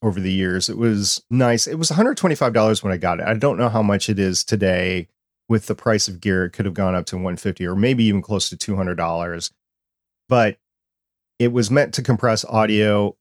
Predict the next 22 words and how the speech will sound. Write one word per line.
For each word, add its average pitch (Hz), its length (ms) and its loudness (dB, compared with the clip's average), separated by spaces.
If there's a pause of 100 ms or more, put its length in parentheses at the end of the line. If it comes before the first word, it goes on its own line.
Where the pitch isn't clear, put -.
I 123 60 2
didn't 139 280 4
need 143 160 4
it 127 100 -4
for 120 140 0
my 101 160 2
microphones 147 1040 0
because 107 480 0
I 101 100 2
was 98 220 -2
using 107 280 0
the 98 100 0
D 101 160 -4
B 101 160 0
X 85 200 -4
two - 160 -6
eighty-six 98 540 -2 (120)
S's, 120 680 -2 (600)
and 98 540 0
that 98 260 -2
worked 95 440 -6 (180)
just 92 420 -4